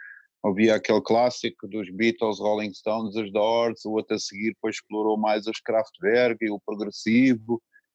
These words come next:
O outro irmão não ligava assim muito, então sobrou para mim assim um bocado aquela coisa do, vá lá, o que é que falta a seguir, o heavy metal e o punk rock e esse tipo de coisas. E realmente o que me despertou assim mais de início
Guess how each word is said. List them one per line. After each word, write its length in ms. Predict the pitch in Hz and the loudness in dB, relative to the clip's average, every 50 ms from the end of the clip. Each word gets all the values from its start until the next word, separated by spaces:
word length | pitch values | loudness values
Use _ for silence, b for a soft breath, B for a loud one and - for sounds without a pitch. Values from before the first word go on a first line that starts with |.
| _ _ _ | _ _ _
O 220 | 107 113 117 117 117 | -2 2 4 4 6
outro 200 | 120 120 120 - | 4 4 4 2
irmão 280 | 123 113 123 127 123 123 | 2 2 4 2 4 4
não 180 | 127 127 123 | 4 4 6
ligava 400 | 120 123 120 123 123 123 113 123 | 4 4 4 4 4 4 2 0
assim 200 | 120 - - 123 | 0 0 -2 -2
muito, 420 | 117 120 123 131 131 131 127 - 135 | -2 0 0 0 0 -2 -2 -4 -6
então 360 | 127 117 - 123 123 123 127 | -8 -4 -2 -2 -2 -2 -4
sobrou 460 | - - - 123 113 117 123 127 123 | -6 -6 -8 -8 -6 -4 -4 -4 -2
para 160 | - 135 123 | -4 -6 -6
mim 240 | 120 123 127 127 127 | -4 -2 -2 -2 -2
assim 260 | 127 127 - - 127 | -2 -4 -6 -6 -4
um 140 | 123 123 123 | -2 -2 -4
bocado 600 | 117 117 - 127 127 127 127 123 117 127 123 120 | -4 -2 0 2 2 4 2 2 0 -4 -4 -4
aquela 440 | 120 117 - - 123 123 123 123 120 | -4 -4 -4 -2 -2 -2 -2 -2 -4
coisa 420 | - - 123 120 117 117 123 120 117 | -4 -4 -4 -4 -4 -4 -6 -6 -6
do, 440 | 117 123 120 120 120 120 117 113 110 | -6 -6 -4 -4 -4 -4 -4 -4 -2
vá 80 | 113 117 | -2 0
lá, 120 | 120 120 | 0 0
o 60 | 120 - | -2 -2
que 100 | - 127 | -4 -6
é 40 | |
que 60 | 117 - | -6 -2
falta 280 | - 123 120 - - 123 | 0 0 0 2 2 0
a 60 | 117 | 0
seguir, 400 | - - - 113 117 120 117 113 | 0 -4 -14 -10 -6 -6 -6 -4
o 100 | 107 104 | -4 -2
heavy 260 | 104 107 101 104 110 104 | -2 -2 0 0 -2 -2
metal 400 | 107 110 113 117 - - 104 104 | -2 -4 -6 -4 -4 -4 -4 -4
e 80 | 104 101 | -6 -10
o 60 | 95 - | -10 -8
punk 160 | - 101 101 - _ | -8 -8 -8 -6 _
rock 280 | 98 101 110 120 120 _ _ | 0 0 0 0 -2 _ _
e 400 | 101 95 92 90 90 90 87 90 | -8 -6 -6 -6 -6 -6 -6 -8
esse 100 | 90 - _ | -10 -10 _
tipo 160 | - 101 - | -12 -12 -12
de 80 | _ _ | _ _
coisas. 420 | - 90 85 78 69 _ - 67 _ _ _ _ _ B B B B B B B B B _ _ - | -12 -12 -12 -12 -12 _ -20 -20 _ _ _ _ _ B B B B B B B B B _ _ -4
E 220 | - 120 120 120 | -2 0 0 0
realmente 520 | 117 - 131 120 123 131 131 131 127 - | 2 2 2 4 4 4 4 2 2 0
o 80 | 131 120 | -2 -2
que 100 | - 135 | 0 0
me 60 | 123 | -2
despertou 580 | 117 - - - _ 139 139 135 - - 139 139 | -2 -2 -10 -2 _ 0 0 0 2 2 2 2
assim 220 | 123 - - 127 120 | 2 2 2 4 4
mais 480 | 120 123 131 139 143 143 143 135 120 | 6 6 6 4 4 4 4 2 4
de 80 | 117 127 | 4 4
início 520 | 127 123 127 139 143 139 - - 135 131 | 6 6 6 6 4 2 2 0 0 0